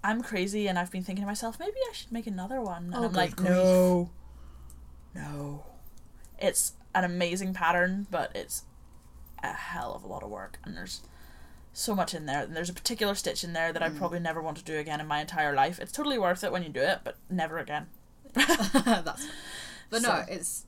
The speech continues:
Speaker 2: I think you should be proud that you've achieved that, and I think, you know, sharing that achievement with other people, whether it's on our podcast or whether it's, you know, through a U K-based knitting magazine or whatever else, I think it's pretty cool.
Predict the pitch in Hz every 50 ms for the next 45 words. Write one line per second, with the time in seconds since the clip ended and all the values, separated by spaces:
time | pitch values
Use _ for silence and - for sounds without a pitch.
0 | - - 220 233 - 208 196 - 226 208 196 220 220 208 190 - - 175 170 160
1 | - - 151 - - - - - 165 165 170 - 185 170 170 - - - - -
2 | - - - 208 196 160 143 147 196 202 - - - - - - 190 185 175 175
3 | 147 - - - 180 165 165 147 175 175 175 - - - 170 160 190 - 214 202
4 | 175 160 165 151 - - 160 156 156 139 139 - - 151 - - - 180 175 196
5 | - - - 165 151 151 151 143 139 151 147 139 - - - - 165 147 147 151
6 | 151 - 165 147 156 151 - - - 156 151 147 139 135 135 - - - - -
7 | - - 170 175 180 175 - 170 147 151 - 156 147 147 - 147 151 - 180 180
8 | 170 156 151 151 - - 151 143 143 147 139 - 147 143 135 - - - - -
9 | - - - - - - 175 - 190 180 - - - - - - - - - -
10 | 277 254